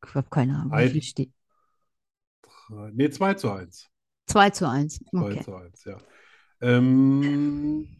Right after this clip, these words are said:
Speaker 2: ich hab mir
Speaker 1: Zwei zu eins.
Speaker 2: was rausgesucht von Halloween neunzehnhundertfünfundachtzig.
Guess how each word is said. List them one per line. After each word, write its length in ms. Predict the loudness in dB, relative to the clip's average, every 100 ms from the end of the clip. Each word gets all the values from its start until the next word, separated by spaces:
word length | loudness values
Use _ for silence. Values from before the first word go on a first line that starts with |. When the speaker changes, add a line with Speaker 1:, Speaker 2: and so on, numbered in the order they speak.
| _
Speaker 2:
ich 180 | -16 -12
hab 240 | -10 -10
mir 60 | -10
Speaker 1:
Zwei 0 |
zu 60 |
eins. 100 | -8
Speaker 2:
was 260 | -8 -8 -4
rausgesucht 540 | -4 -4 -10 -10 -12 -6
von 220 | -4 -4
Halloween 840 | -4 -4 -2 -2 -4 -8 -10 -8
neunzehnhundertfünfundachtzig. 1160 | -4 -2 -2 -4 -4 -4 -6 -8 -8 -10 -10 _